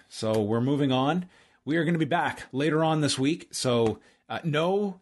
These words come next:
Dynamite on Wednesday because we do have SmackDown and Dynamite on Friday night. Wai and I, uh, we are gonna be back actually on Wednesday. We're gonna do a post-news update, uh, this coming Wednesday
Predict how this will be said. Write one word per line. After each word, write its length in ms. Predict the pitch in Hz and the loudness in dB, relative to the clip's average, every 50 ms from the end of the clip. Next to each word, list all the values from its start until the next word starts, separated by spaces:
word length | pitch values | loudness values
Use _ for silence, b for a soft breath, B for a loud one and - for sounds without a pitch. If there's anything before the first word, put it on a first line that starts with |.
| _ | _
Dynamite 420 | - 151 143 151 151 147 147 147 143 | -2 0 2 2 2 2 2 2 2
on 180 | 135 127 120 | 2 2 2
Wednesday 480 | 117 127 123 120 117 - 107 104 131 170 - | 2 2 0 0 -2 -2 -2 -2 -2 -4 -4
because 320 | 113 101 - 107 95 90 | -6 -6 -6 -6 -6 -4
we 80 | 98 98 | -4 -4
do 160 | 90 110 104 | -2 -2 -2
have 280 | - 110 104 101 92 | 0 0 0 0 -2
SmackDown 680 | - - - 120 107 110 - - 117 117 113 113 107 - | -4 -4 -2 0 0 0 0 0 0 0 0 0 -2 -4
and 140 | 117 107 | -6 -4
Dynamite 380 | 92 - 104 113 120 120 120 117 | -2 -2 -2 0 0 0 -2 -2
on 100 | 104 98 | -2 -4
Friday 340 | - - 120 117 123 117 117 | -4 0 0 2 2 2 0
night. 260 | 101 95 98 107 - - | 0 -2 -4 -4 -6 -10
Wai 180 | 190 117 131 175 | -8 -4 -2 0
and 180 | 220 220 165 | 0 0 0
I, 240 | 127 104 98 104 117 - B B B B | 2 0 0 0 -2 -6 B B B B
uh, 240 | - 107 107 113 120 117 | -2 0 0 0 0 0
we 140 | 131 160 | 0 0
are 60 | 180 175 | 0 0
gonna 160 | 151 185 190 | 0 0 0
be 300 | 160 170 147 147 - _ _ _ - | 2 0 0 -2 -4 _ _ _ -6
back 300 | 131 147 151 151 - - | -2 -2 -2 -2 -2 -2
actually 340 | 156 175 170 - 185 170 160 - | -2 0 0 2 0 0 0 0
on 280 | 139 139 127 123 117 | 0 0 0 0 0
Wednesday. 540 | 113 139 190 240 226 165 127 135 117 113 107 | 0 0 2 2 0 0 0 0 0 0 0
We're 160 | 107 123 123 | 0 0 0
gonna 160 | 127 175 220 | 2 0 0
do 120 | 233 220 185 | 2 0 0
a 60 | 143 | -2
post-news 560 | - - 160 185 202 - 147 143 147 143 120 | -2 -2 -2 -2 -2 0 0 0 0 2 0
update, 460 | 135 123 - - 127 110 107 107 - b b b b b b | 0 -2 0 0 0 2 0 0 -2 b b b b b b
uh, 220 | 107 104 101 104 | -2 0 0 0
this 220 | 104 92 120 - - | 0 0 -2 -4 -2
coming 240 | - 151 156 147 135 | -2 0 0 2 0
Wednesday 540 | 127 123 123 120 120 - 107 98 101 104 | 0 0 0 -2 -2 -2 -2 -2 -2 -4